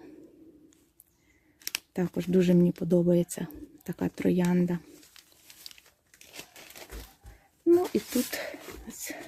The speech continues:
перелік всіх моїх трояндочок.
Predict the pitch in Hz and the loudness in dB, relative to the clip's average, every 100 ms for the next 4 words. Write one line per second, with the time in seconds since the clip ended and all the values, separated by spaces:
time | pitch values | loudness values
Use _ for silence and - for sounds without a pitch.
0 | - _ _ _ _ _ - - _ _ | -20 _ _ _ _ _ -20 -20 _ _
1 | _ _ _ _ _ _ _ _ _ _ | _ _ _ _ _ _ _ _ _ _
2 | _ - - - 190 180 175 - - - | _ -20 -12 -4 -2 -2 -4 -10 -12 -10
3 | 196 202 185 185 - 196 185 175 175 175 | 0 2 2 -2 -4 -2 0 2 2 0
4 | 180 - - - | -4 -8 -12 -16